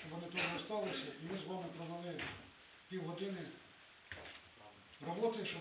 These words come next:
позадавали питання, і тоді спільно наробили, е, прийшли до якогось, е, одного знаменника і почали роботу, і вже тоді конкретизували і обрання секретаря, і заступників, і керуючого, і інші ті питання, які є.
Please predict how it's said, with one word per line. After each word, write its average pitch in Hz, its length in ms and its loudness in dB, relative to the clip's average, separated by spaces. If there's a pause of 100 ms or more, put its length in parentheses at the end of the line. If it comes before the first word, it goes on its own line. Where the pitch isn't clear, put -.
позадавали 170 520 2
питання, 196 500 2 (140)
і 160 120 -4
тоді 175 260 -2 (100)
спільно 190 340 -2 (140)
наробили, 160 520 0
е, 139 100 0 (1300)
прийшли 165 260 -2 (120)
до 156 80 2
якогось, 160 320 0 (160)
е, 139 100 -2 (260)
одного 151 360 2
знаменника 190 480 0 (680)
і - 20 -2
почали 160 480 0
роботу, 180 300 0 (240)
і 139 60 -2
вже 147 100 -2
тоді 160 360 -4 (140)
конкретизували 147 680 -4 (240)
і 185 40 -4 (240)
обрання 151 340 0
секретаря, 156 600 -2 (520)
і 135 60 -4
заступників, 151 680 -2 (200)
і 143 40 -4
керуючого, 175 500 -2 (1120)
і 185 40 0 (260)
інші 170 260 2
ті 147 60 -6
питання, 160 420 -4
які 135 200 -4
є. 110 160 -6